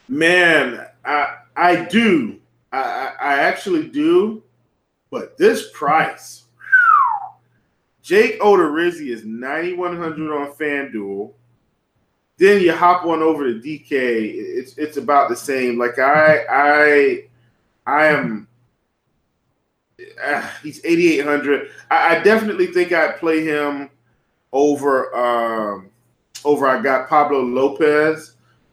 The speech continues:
But, you know, he, he's pitched well this season, but I, I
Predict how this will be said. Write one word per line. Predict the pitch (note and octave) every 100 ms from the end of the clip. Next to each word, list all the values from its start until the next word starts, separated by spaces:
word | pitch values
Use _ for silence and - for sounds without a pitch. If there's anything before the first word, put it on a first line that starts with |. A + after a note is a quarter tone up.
| _ -
But, | C#3 C3+ B2 - _ A#2
you | C#3 D#3
know, | D#3 D3
he, | F#3+
he's | D#3+ D#3+ G3 -
pitched | A3 -
well | D#3+ E3+ E3+
this | E3+ E3
season, | F3 F3 E3+ F3 E3+ _ _ _ _ _ -
but | B2
I, | B2+ C#3+
I | C3+